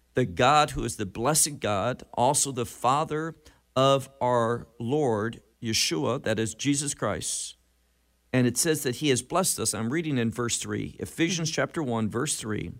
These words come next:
Speaker 1: who has blessed us with every spiritual, uh, blessing in the heavenly places. And notice it says, "In Christ." The
Speaker 2: Mm-hmm.
Speaker 1: first thing that we're gonna see here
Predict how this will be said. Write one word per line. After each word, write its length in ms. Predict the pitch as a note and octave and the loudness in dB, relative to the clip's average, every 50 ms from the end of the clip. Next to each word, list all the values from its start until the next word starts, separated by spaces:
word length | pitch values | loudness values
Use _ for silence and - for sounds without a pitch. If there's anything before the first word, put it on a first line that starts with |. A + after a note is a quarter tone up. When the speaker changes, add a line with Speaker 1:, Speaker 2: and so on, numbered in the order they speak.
| - _ _ _ _ _ _ _ - | -18 _ _ _ _ _ _ _ 2
Speaker 1:
who 80 | C#3 | 2
has 160 | C#3 B2 A2 | 4 4 2
blessed 480 | - - - B2 D#3+ G3 - - - - | 0 -6 -6 -4 -2 0 0 -2 -2 -2
us 180 | A2+ - - - | -2 -2 -2 -2
with 200 | F#2+ A2+ - - _ - | -4 -6 -8 -6 _ 0
every 400 | D#3 E3+ E3 E3+ F3 E3 - - | 0 0 0 0 -2 -2 -4 -6
spiritual, 1200 | - - - - - - _ _ - G#3 G3+ F#3+ D#3+ C#3 B2 - - - G#2 G#2+ A2+ A2+ C3 - _ _ _ _ _ _ _ _ - | -6 -4 -2 -2 -2 -4 _ _ -2 -2 0 0 -2 -4 -4 -6 -4 -4 -4 -6 -6 -8 -10 -12 _ _ _ _ _ _ _ _ -2
uh, 260 | A#2+ A#2 A2+ A2+ G2+ - - | 0 2 2 2 0 -2 -6
blessing 720 | - - - D#3 G3 G3+ - - - A2 A2 A2+ - - - - _ _ | -10 -6 -2 0 0 2 0 0 0 -2 -2 -2 -4 -6 -10 -14 _ _
in 140 | - D3+ C#3 | 0 2 4
the 100 | B2+ B2 | 4 4
heavenly 340 | D3 F3 F3+ F3+ F3 E3 D#3 | 2 0 -2 -2 -2 -4 -4
places. 480 | D3 - - E3 E3+ E3+ - A#2 - - | -4 -2 0 0 2 0 0 -2 -4 -4
And 140 | G#2+ A2+ A#2 | -2 -2 -2
notice 360 | C3+ D#3+ D3+ B2+ C#3 - - | -2 -2 -4 -6 -6 -8 -8
it 120 | G#2+ G2+ | -8 -8
says, 300 | - - G#2+ G2+ G2 - - _ _ _ _ _ _ - | -6 -4 -4 -4 -4 -6 -8 _ _ _ _ _ _ 0
"In 180 | C#3+ C#3 C#3 - | 2 2 2 0
Christ." 580 | - - A#2+ G#2+ F2+ E2+ - - - - - _ _ _ _ _ _ _ - | -2 -2 -2 -2 -2 -2 -6 -8 -8 -8 -10 _ _ _ _ _ _ _ -6
The 80 | A2+ | -4
Speaker 2:
Mm-hmm. 100 | D3 E3+ | -4 -2
Speaker 1:
first 280 | D3 G3 G#3 G3 - - | -2 -2 0 0 0 0
thing 140 | F#3+ F#3 F#3+ | 0 -2 -2
that 80 | E3 | -2
we're 140 | B2+ D3 E3+ | -2 -4 -4
gonna 140 | D#3 E3+ E3 | -4 -2 0
see 280 | - - - D#3+ E3 D#3+ | 2 2 2 0 -2 -4
here 400 | - - - G#2 A2+ G2 G#2+ - | -6 -8 -8 -6 -6 -6 -8 -10